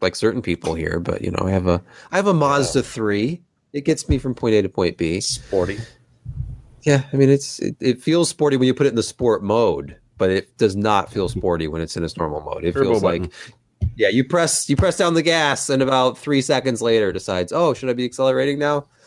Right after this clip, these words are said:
Speaker 1: As you, uh, you know, veer off the highway to avoid being, uh, struck by a semi truck. Um, Corsair. Now, Corsair's had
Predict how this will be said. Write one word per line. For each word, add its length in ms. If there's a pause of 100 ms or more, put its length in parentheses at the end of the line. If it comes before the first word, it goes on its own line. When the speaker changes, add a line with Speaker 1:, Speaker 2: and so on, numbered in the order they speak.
(200)
Speaker 1:
As 180
you, 260
uh, 320 (260)
you 80
know, 180
veer 320
off 200
the 60
highway 380
to 100
avoid 320
being, 380
uh, 240 (640)
struck 340
by 120
a 80
semi 300
truck. 320 (760)
Um, 460 (800)
Corsair. 720 (640)
Now, 280 (360)
Corsair's 400
had 320